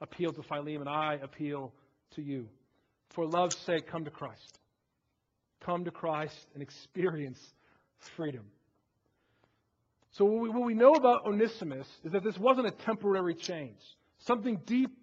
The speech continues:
happened in Phile-, in Onesimus' life. The word Onesimus literally means useful. That was a common name for slaves of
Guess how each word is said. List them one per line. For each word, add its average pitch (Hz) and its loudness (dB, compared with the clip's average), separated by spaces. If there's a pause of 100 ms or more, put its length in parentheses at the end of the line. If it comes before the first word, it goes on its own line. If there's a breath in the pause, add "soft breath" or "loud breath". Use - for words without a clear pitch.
(220 soft breath)
happened 202 0
in 185 -4
Phile-, 180 -2 (200)
in 190 -2
Onesimus' 190 -2 (260 soft breath)
life. 170 0 (880)
The 202 4
word 247 4
Onesimus 214 -2 (260)
literally 269 2
means 220 -2 (120)
useful. 180 -6 (920)
That 190 -4
was 175 -4
a - -12
common 208 -2
name 180 -2
for 165 -10
slaves 170 -2
of 160 -4